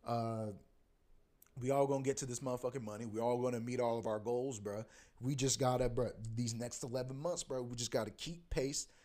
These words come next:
stay consistent. We gonna stay consistent, all right?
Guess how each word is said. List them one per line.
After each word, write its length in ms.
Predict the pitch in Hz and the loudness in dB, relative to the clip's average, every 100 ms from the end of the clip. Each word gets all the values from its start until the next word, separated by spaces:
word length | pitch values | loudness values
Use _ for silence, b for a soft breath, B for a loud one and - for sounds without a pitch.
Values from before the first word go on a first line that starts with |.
| B | B
stay 300 | - - 147 | -2 2 2
consistent. 640 | 143 147 135 160 160 - - - _ _ _ - | 2 0 0 0 -4 -10 -14 -20 _ _ _ -10
We 80 | 123 | -2
gonna 140 | 139 | 0
stay 280 | 131 - 147 | 0 4 2
consistent, 560 | 147 139 - 160 - - - _ _ - | 2 -4 0 -2 -2 -10 -20 _ _ -6
all 140 | 127 | 0
right? 120 | 143 | 0